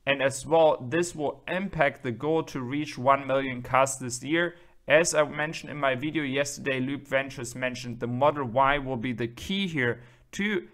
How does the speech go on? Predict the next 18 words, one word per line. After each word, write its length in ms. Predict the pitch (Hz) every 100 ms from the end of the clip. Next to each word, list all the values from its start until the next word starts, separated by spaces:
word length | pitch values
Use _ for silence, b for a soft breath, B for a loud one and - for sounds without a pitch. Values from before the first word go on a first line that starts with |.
| _ -
reaching 540 | 120 156 175 - 127 120
one 300 | 117 135 147
million 380 | 147 143 131 123
cars. 540 | 123 160 165 131 - -
And 280 | 131 123 - - -
I 160 | 135 147
mean, 200 | 151 117
honestly, 460 | 147 180 - 131
if 180 | 117 -
you 100 | 131
look 220 | 143 -
at 220 | 139 123
that, 380 | 131 151 175 - - _ -
I 160 | 151
think 340 | 233 - 127 117
it 140 | 110
is 140 | 113 -
possible. 680 | 147 131 139 135 147 -